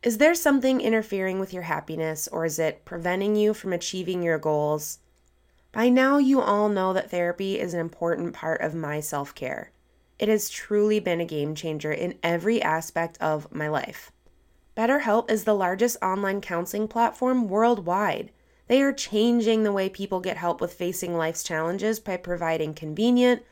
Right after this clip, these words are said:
discreet, and affordable access to a licensed therapist. BetterHelp makes professional counseling available anytime, anywhere through a computer, tablet, or smartphone.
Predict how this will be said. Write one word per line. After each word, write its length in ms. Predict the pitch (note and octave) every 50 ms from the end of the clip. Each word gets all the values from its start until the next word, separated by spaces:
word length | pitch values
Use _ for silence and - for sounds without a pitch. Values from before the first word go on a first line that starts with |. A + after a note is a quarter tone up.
| _ _ _
discreet, 680 | - F3 F3 - - - - G#3+ A#3 A#3 A3+ - - -
and 100 | - E3+
affordable 680 | D#3+ D#3+ - - - G#3 G#3 G#3+ G#3+ A3+ A3 A#3+ A#3 -
access 680 | - F3+ F3+ F#3 - - - G3 F#3 F3+ F3+ - - - _ _ _ _ -
to 120 | - F3+
a 40 | D#3+
licensed 600 | D#3 D3+ D3+ C#3+ D3 D3 - D3+ D3+ D3 D3 -
therapist. 760 | - C#3 B2+ B2 - - - - - - - - - - _ _ _ _ _ _ _ _ _ _ _ _ _ _ _ -
BetterHelp 480 | A3+ B3 C#4 D4 C#4+ C4 C#4 C#4 C#4
makes 240 | C#4 A3 F#3+ - -
professional 560 | - D#3+ D#3 - - F3+ F#3+ - - A#3 A#3
counseling 480 | A3 - A3 G3+ G#3+ G#3 - A3 G#3+ G#3
available 500 | G3 F3 F3 E3+ E3 D#3+ E3+ E3 D#3 - -
anytime, 720 | F#3+ G3 A3 A#3+ A#3 - G3+ F3+ E3+ E3 E3 D#3+ E3 D#3 _ _ _ _ -
anywhere 720 | A3 A#3+ B3+ D4 D4+ D4 A3+ F3+ D#3+ D3 C#3+ C#3+ C#3 - - _ _ _ _ _ -
through 160 | E3+ F3+ F3
a 40 | E3
computer, 600 | E3+ - D3 D3 C#3+ - G#3 A3 G#3+ G#3+ G#3 G#3
tablet, 480 | G#3 - F3+ D#3+ E3 E3+ E3+ E3 -
or 100 | - -
smartphone. 640 | D3+ - - D#3 C#3+ C3 - - B2+ - - -